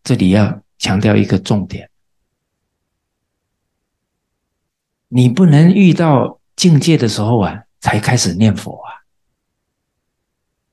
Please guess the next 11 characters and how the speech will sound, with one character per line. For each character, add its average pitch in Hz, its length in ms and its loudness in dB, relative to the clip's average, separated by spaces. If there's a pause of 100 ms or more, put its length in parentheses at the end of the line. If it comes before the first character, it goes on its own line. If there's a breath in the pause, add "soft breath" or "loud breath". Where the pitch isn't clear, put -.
(200)
这 - 120 -2
样 160 140 6
你 117 80 4
念 139 240 4
佛 104 140 -2
的 120 100 -2
力 131 300 -2
量 113 260 0
不 - 100 -4
够 131 280 -6
啊。 - 140 -16